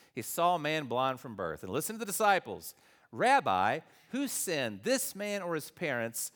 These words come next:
that he was born blind?" Now, this is a, a very assumptive kind of a, a question, because they're assuming that the root of this man's blindness is sin. Now, they don't know whose sin it was,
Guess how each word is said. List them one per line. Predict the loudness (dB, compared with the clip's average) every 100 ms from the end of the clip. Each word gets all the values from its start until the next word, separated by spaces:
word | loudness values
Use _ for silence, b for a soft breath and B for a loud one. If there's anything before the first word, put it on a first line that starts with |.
| b _
that | 0
he | 0 -4
was | -2 -4
born | -4 -4 -2 -2 -2
blind?" | 2 2 2 -2 -10 -20 _ _ _ _ _ _ _ _ _ _ _ _ b b b b b _
Now, | 2 2 2 -2 _ _ _ _ -4
this | -2 -2
is | -4 4
a, | 6 8 6 2 -2 _ _ -8
a | -6
very | -2 2 4
assumptive | 2 0 -4 0 0 2 -2 -2
kind | 0 0
of | 4
a, | 4 4 4 2
a | 0
question, | 2 2 2 -2 -8
because | -6 -2 0 0 -4 -8 b b b -2
they're | 2 4
assuming | 2 -2 -2 -2 0 0 -2 -6 b b b
that | 2 2 2 0
the | 0
root | 2 0 0 -2
of | 0
this | 0 0 -2
man's | -4 -4
blindness | -2 0 2 2 -2
is | -2 -2
sin. | -2 2 0 2
Now, | 2
they | 2
don't |
know | 0 0
whose | -2 -4
sin | -4 -2
it | -2
was, | -2 0 0 -2 -10 -14